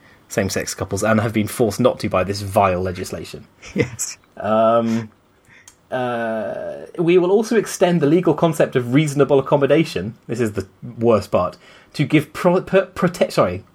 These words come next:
Speaker 1: that one B has take, t-, gone straight to my brain.
Speaker 2: Hmm.
Speaker 1: Um, to, "We will also extend the le-, the legal concept of re-, reasonable accommodation to give protection in law to those expressing a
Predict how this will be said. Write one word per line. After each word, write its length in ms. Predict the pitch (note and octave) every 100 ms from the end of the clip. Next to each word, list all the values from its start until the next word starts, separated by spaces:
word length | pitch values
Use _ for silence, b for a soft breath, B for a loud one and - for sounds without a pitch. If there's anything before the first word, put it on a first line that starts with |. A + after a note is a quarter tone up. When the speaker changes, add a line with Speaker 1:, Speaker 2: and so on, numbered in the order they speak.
| -
Speaker 1:
that 200 | - C3+
one 160 | A#2+ A#2+
B 120 | A#2
has 140 | F#2+ -
take, 260 | B2+ -
t-, 120 | - A2+
gone 220 | B2+ A2+
straight 340 | - D3 D3
to 60 | B2+
my 160 | A#2 A#2
brain. 320 | A2+ G2+ F#2+ B B B B B B B B
Speaker 2:
Hmm. 100 | G2+
Speaker 1:
Um, 460 | B2 B2+ B2 B2+ -
to, 240 | C#3 D#3+
"We 140 | D#3 F3+
will 160 | E3+
also 200 | G3 G#3+
extend 260 | - D3 B2
the 60 |
le-, 200 | C3 D#3
the 140 | C3 B2 -
legal 240 | E3 G3+
concept 320 | - C3+ G2+ A#2+
of 140 | A#2
re-, 160 | F3 F#3
reasonable 520 | B2+ F#3+ G#3+ G3+ D#3
accommodation 580 | C3 - A#2 A2 A2 A2
to 100 | A#2+
give 260 | A2 C3+ -
protection 540 | C#3 - G3+ F#3 G3+
in 180 | G3 G3
law 200 | F3+ C3+
to 100 | - A#2+
those 320 | C#3 D#3+ E3+
expressing 600 | E3 - D#3+ C#3+ C3 A2+
a 220 | A2 G#2+